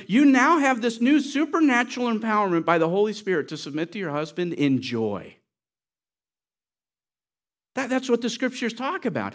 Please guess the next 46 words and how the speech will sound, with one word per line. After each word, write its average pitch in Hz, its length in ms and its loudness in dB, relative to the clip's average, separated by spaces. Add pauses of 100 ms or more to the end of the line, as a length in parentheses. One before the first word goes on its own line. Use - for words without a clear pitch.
(140)
And, 285 140 6
and 277 140 6
it 285 100 4
doesn't 330 300 6
even 262 180 4
affect 254 380 0
only 262 320 6
your 233 160 4
marriage, 254 500 0
because 220 260 0
when 220 120 2
you 220 100 2
look 247 220 2
at 240 80 -6
the 220 80 0
rest 220 260 0
of 185 120 0
Ephesians 185 520 -4
five, 240 460 -4
it 175 80 -2
begins 226 340 2
to 233 60 6
affect 220 320 0
our 208 100 2
other 208 180 4
relationships 190 680 0
too. 269 180 0
It 247 120 0
says, 208 220 0 (200)
when 214 140 6
the 202 100 2
Holy 254 260 4
Spirit 254 360 0
gets 220 200 0
into 220 200 -2
the 180 80 -6
lives 196 300 -2
of 185 80 -6
children, 190 420 0
they 165 100 0
actually 175 280 -4
want 156 180 -2
to 151 60 0
obey 143 260 0
their 135 140 -2
parents. 123 580 -6